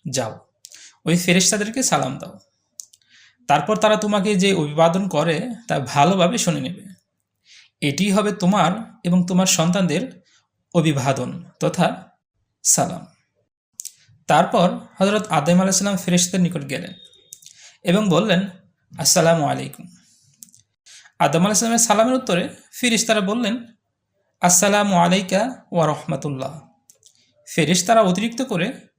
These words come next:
"ওয়া রাহমাতুল্লাহি" শব্দটি যোগ করলেন, যার অর্থ হলো, "আল্লাহ তাআলা তোমাকে দয়াও করুন।" আমরা সালাম দিয়ে থাকি। সালামে বলা হয়, "আসসালামু আলাইকুম।" এর মানে হলো,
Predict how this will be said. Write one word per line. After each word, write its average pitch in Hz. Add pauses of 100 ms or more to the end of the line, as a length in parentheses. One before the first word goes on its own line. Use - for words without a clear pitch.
(400)
"ওয়া 170
রাহমাতুল্লাহি" 196
শব্দটি 185
যোগ -
করলেন, - (720)
যার 139
অর্থ 135
হলো, 202 (360)
"আল্লাহ 180
তাআলা 196
তোমাকে 180
দয়াও 160
করুন।" - (2250)
আমরা 190
সালাম 170
দিয়ে 143
থাকি। - (600)
সালামে 170
বলা 156
হয়, 180 (160)
"আসসালামু 151
আলাইকুম।" 135 (800)
এর 151
মানে 143
হলো, 196